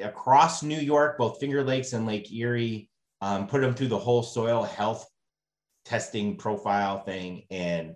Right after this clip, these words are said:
it really showed that, uh, soil health, the release of nitrogen, phosphorus, sulfur from the decomposition of organic matter, so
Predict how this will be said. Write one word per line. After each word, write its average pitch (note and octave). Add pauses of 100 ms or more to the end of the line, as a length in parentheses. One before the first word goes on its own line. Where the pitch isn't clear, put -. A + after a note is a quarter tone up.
(120)
it A2
really F3+
showed G2
that, F#2 (1800)
uh, - (340)
soil F#3
health, C3+ (380)
the A#2+
release C3
of G#2
nitrogen, B2+
phosphorus, A#2
sulfur A#2
from G2+
the F2+
decomposition A#2
of G2
organic A2+
matter, C3+ (400)
so G#2